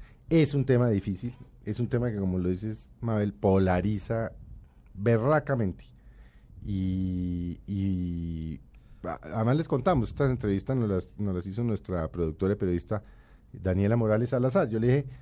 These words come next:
cuando vaya al sur de la ciudad, haga dos, y cuando vaya al nor-, al azar. Y fue al azar, y llama la atención que fíjese que son tres que dicen, "No estoy de acuerdo", por diferentes razones. Ellos confunden entre revocatoria,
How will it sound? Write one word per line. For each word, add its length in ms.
cuando 400
vaya 260
al 80
sur 140
de 100
la 140
ciudad, 340
haga 220
dos, 340
y 80
cuando 280
vaya 120
al 80
nor-, 180
al 140
azar. 400
Y 320
fue 140
al 100
azar, 260
y 80
llama 240
la 60
atención 420
que 100
fíjese 300
que 140
son 280
tres 260
que 120
dicen, 420
"No 140
estoy 180
de 80
acuerdo", 340
por 140
diferentes 420
razones. 260
Ellos 100
confunden 400
entre 200
revocatoria, 760